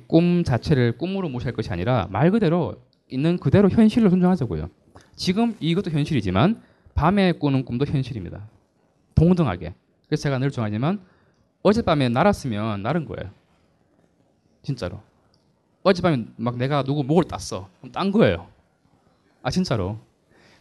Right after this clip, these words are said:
이런 분들이 막, 막 잔인한 꿈 꾸는 분들이 평소에는 되게 착해요. 어. 그리고 아까 막 날고 이런 분 있잖아요. 이런 분들은 또 평소엔 되게 막 이렇게 뭐지, 막 그 규율에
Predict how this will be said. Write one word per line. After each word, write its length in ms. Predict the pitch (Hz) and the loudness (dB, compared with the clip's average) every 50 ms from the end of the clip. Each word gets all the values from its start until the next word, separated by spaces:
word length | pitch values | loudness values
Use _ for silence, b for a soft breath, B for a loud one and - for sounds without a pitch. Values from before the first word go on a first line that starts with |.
| b | b
이런 280 | 165 190 214 240 247 240 | -10 -6 -4 -2 -2 -2
분들이 440 | 208 170 139 147 175 160 110 92 - | -2 -2 -2 -2 -2 -2 -4 -6 -10
막, 240 | - 110 113 _ _ - | -12 -12 -12 _ _ -16
막 140 | - 110 - | -16 -14 -10
잔인한 460 | - - 147 151 160 175 208 247 240 - - - | -8 -6 -2 2 4 4 4 4 2 0 -6 -6
꿈 120 | - 185 170 | -4 -4 -4
꾸는 220 | - 160 143 127 | -2 -4 -4 -4
분들이 480 | 113 110 107 127 147 170 131 95 90 b b b b b b b | -4 -4 -4 -2 -2 -2 -2 -4 -6 b b b b b b b
평소에는 480 | - - 208 180 180 - 285 285 254 220 | -4 -4 -4 -4 -4 -4 -2 -2 0 0
되게 260 | - 254 320 - 311 | 2 0 0 0 -2
착해요. 580 | - - - - - - 214 180 104 92 92 - _ _ _ _ _ _ _ _ _ _ _ _ _ _ _ _ - | -4 -4 -4 2 4 4 4 4 0 -4 -10 -14 _ _ _ _ _ _ _ _ _ _ _ _ _ _ _ _ -4
어. 320 | 131 135 120 98 98 - _ _ _ b b b b b b b b | -4 -2 -2 -4 -8 -14 _ _ _ b b b b b b b b
그리고 460 | - 175 156 139 170 226 285 302 B B B B B B B B | 0 0 2 4 2 2 2 0 B B B B B B B B
아까 300 | - 127 120 165 156 127 | -10 -8 -4 -4 -4 -2
막 200 | 120 147 143 139 | -2 -4 -4 -4
날고 320 | 131 123 170 208 247 226 | -4 0 0 2 2 2
이런 100 | 202 226 | 2 0
분 60 | 220 | 0
있잖아요. 360 | 202 - 107 104 117 165 185 180 | -4 -6 -6 -4 -4 -4 -4 -4
이런 220 | - 175 220 240 240 | -4 -2 0 0 0
분들은 300 | 226 160 123 127 135 127 | 0 0 0 0 -2 0
또 440 | 127 110 104 110 113 107 92 82 - - _ _ _ _ _ _ _ _ _ _ - - | 0 0 2 2 2 2 0 -4 -10 -16 _ _ _ _ _ _ _ _ _ _ -10 -2
평소엔 300 | - - 185 - 269 220 | 0 0 2 4 2 4
되게 280 | - - 277 285 302 254 | 4 4 4 4 2 0
막 140 | 214 208 196 | 0 -2 -4
이렇게 560 | - 175 - - 160 143 156 156 123 98 - - | -8 -14 -10 -8 -6 -6 -4 -6 -6 -8 -10 -10
뭐지, 360 | 113 113 120 117 135 160 - - | -8 -8 -8 -6 -8 -8 -8 -8
막 300 | 120 113 110 110 - _ | -8 -10 -10 -10 -18 _
그 300 | - - 123 120 113 110 | -8 -4 -4 -2 -2 -4
규율에 500 | - - 180 202 208 185 147 123 113 113 | -4 -2 0 2 2 2 2 0 -2 -4